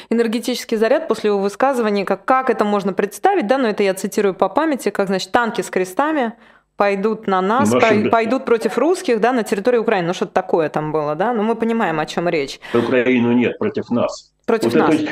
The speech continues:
Speaker 2: то, это
Speaker 1: А, против
Speaker 2: важная
Speaker 1: нас.
Speaker 2: деталь.
Speaker 1: Да,
Speaker 2: Мы
Speaker 1: извините.
Speaker 2: же, мы же к их границам с танками не суёмся.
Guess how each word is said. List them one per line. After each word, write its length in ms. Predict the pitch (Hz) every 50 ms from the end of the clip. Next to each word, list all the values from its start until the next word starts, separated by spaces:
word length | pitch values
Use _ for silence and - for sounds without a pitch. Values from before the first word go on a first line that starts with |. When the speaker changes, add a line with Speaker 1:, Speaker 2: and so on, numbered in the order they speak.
| - - -
Speaker 2:
то, 80 | 185
это 220 | 190 190 190 170 185
Speaker 1:
А, 40 | 175
против 240 | 175 151 156 165 160
Speaker 2:
важная 200 | - - - 165
Speaker 1:
нас. 80 | - 104
Speaker 2:
деталь. 340 | 120 117 117 101 92 90 90 -
Speaker 1:
Да, 140 | 202 196 175
Speaker 2:
Мы 60 | 156
Speaker 1:
извините. 300 | 170 165 202 269 277 254
Speaker 2:
же, 200 | 202 - 370 359 - -
мы 200 | 151 208 262 214
же 140 | 160 185
к 160 | - - - -
их 280 | 247 269 262 214 - 123
границам 760 | 139 147 165 175 180 185 202 196 - - - - 101 95 -
с 100 | - -
танками 520 | - 180 165 151 123 - - 107 101 98
не 160 | 101 107 113
суёмся. 680 | 113 - - 170 190 220 240 240 220 208 - - - -